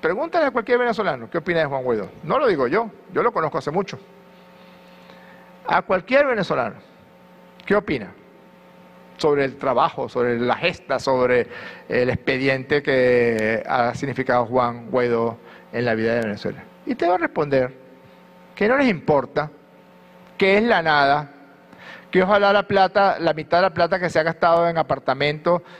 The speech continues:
y en, y en carros de lujo, al menos la mitad la hubiera utilizado para el bien del pueblo de Venezuela.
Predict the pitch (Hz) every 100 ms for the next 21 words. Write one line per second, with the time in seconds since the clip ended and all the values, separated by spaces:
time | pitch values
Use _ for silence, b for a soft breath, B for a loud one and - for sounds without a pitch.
0 | B - 151 156 135 135 131 127 123 120
1 | 107 98 135 127 123 123 110 139 139 160
2 | 160 143 139 139 156 143 160 160 B B
3 | B - - - 156 147 156 180 160 135
4 | 147 151 151 156 131 131 139 156 147 135
5 | 131 127 107 131 139 139 135 143 - 143
6 | 131 127 131 127 135 127 117 127 117